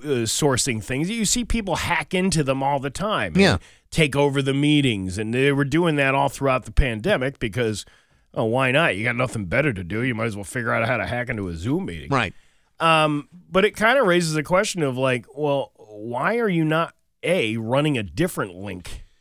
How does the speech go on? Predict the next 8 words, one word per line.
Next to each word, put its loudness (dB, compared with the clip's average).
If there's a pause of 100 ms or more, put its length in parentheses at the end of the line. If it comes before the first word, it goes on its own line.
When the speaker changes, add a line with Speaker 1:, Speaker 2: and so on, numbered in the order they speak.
(100)
Speaker 1:
for 0
a -4
private, 2
like, 2
an 0
executive -2
session? -2
Speaker 2:
Well, 6